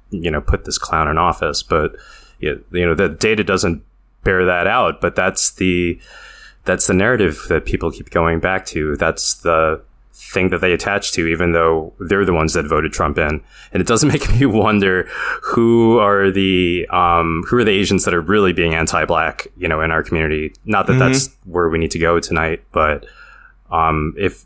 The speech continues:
Speaker 1: is it really the Korean shop owner, or is it maybe, you know, the person who's plugged into the structure of white supremacy that is helping to foreclose on homes? You know, wh-, what's really anti,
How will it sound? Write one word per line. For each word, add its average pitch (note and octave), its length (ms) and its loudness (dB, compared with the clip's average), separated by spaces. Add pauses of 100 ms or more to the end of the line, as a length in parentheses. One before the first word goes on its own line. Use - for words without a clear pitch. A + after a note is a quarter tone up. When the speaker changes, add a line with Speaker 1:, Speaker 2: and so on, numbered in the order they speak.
Speaker 1:
is F#2 140 -2
it G2 60 0
really D3 300 2
the E3 100 0
Korean D#3+ 340 0
shop D3 260 0
owner, D3+ 600 0
or F#2+ 180 2
is F#2 140 2
it E2 80 -4
maybe, F2+ 600 2 (200)
you G#2 140 -2
know, F2+ 100 2
the E2 80 -8
person F2 280 -2
who's E2 280 -4 (160)
plugged F#2+ 320 2
into F2+ 240 0
the D#2 120 0
structure D#2 440 -2
of C#2+ 80 -4
white D#2 180 0
supremacy D#2+ 560 -4
that D2 160 -4
is D2+ 260 -4 (300)
helping E2 300 -2
to - 80 -10
foreclose D#2 480 -2
on C#2+ 120 -4
homes? C2+ 560 -6
You D2 60 -8
know, C#2+ 260 -10
wh-, - 480 -18
what's - 220 -6
really C#2 220 -4
anti, C#2+ 300 -6